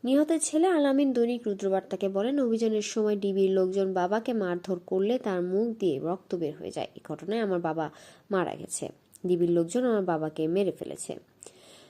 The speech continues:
বিষয়টি নিয়ে শরীয়তপুর সদর হাসপাতালে আবাসিক মেডিকেল অফিসার আকরাম এলাহি দৈনিক রুদ্রবার্তাকে বলেন, শনিবার রাতে মিলন ব্যাপারী মরদেহ নিয়ে আসা হয়েছে। ময়নাতদন্তের জন্য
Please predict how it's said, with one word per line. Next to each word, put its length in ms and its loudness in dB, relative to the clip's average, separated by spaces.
বিষয়টি 380 4
নিয়ে 180 4
শরীয়তপুর 440 2
সদর 320 4
হাসপাতালে 540 2
আবাসিক 400 0
মেডিকেল 420 2
অফিসার 520 0
আকরাম 380 0
এলাহি 320 0
দৈনিক 380 0
রুদ্রবার্তাকে 640 -2
বলেন, 320 0
শনিবার 520 4
রাতে 300 2
মিলন 360 2
ব্যাপারী 340 2
মরদেহ 480 2
নিয়ে 240 2
আসা 240 -6
হয়েছে। 480 0
ময়নাতদন্তের 760 -4
জন্য 320 0